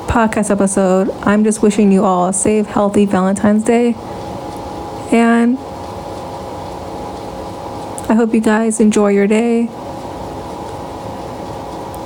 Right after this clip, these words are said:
Whatever you're doing, wherever you may be going.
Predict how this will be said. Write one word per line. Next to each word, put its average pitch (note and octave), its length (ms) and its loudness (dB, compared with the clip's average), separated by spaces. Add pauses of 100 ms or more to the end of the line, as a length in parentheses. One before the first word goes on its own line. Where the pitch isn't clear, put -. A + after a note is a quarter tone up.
(1700)
Whatever A3 320 2
you're A3 120 6
doing, A#3+ 580 4
wherever G#3+ 280 4
you G3+ 140 6
may G3 160 4
be G3 180 2
going. A3 560 2